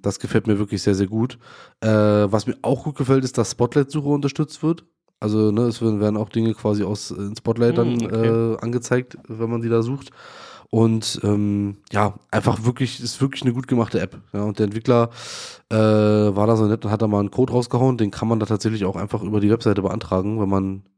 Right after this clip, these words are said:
Speaker 1: äh, halt jemand ist, der das, der sowas testet. <laughs> Ähm, da gibt's, hat er, finde ich nett, hat sogar tatsächlich ein Formular einfach auf seine Webseite gemacht. Und <laughs> dann trägt man sich einfach ein. Also,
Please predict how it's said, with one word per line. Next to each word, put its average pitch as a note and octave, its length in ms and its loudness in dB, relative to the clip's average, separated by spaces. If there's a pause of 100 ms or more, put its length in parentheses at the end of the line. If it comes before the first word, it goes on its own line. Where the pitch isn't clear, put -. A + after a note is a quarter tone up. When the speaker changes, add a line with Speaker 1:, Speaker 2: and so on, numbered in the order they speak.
(340)
Speaker 1:
äh, F#2+ 440 0 (1400)
halt F#2+ 180 0
jemand F#2+ 220 -2
ist, - 160 -4
der G2 100 4
das, F#2+ 360 -2
der F#2+ 180 0
sowas F#2 240 -2
testet. - 420 -2
<laughs> - 60 -6 (600)
Ähm, G2+ 580 0
da G2 80 0
gibt's, F#2+ 180 -2
hat A2 120 -4
er, F2+ 160 -6 (160)
finde - 120 -2
ich A2 100 2
nett, C#3 160 2
hat A2 120 2
sogar G#2+ 200 2
tatsächlich A2+ 320 0
ein A#2+ 80 -8
Formular A#2 400 2
einfach F#2+ 300 -4
auf F#2+ 100 -6
seine F#2+ 180 -2
Webseite G2 300 -2
gemacht. F#2+ 380 -6 (640)
Und G2 240 -4
<laughs> - 20 -10
dann G2 60 -8 (140)
trägt - 200 -4
man A#2 140 4
sich G#2+ 180 0
einfach G2+ 200 0
ein. A#2 300 -6 (380)
Also, G#2 220 0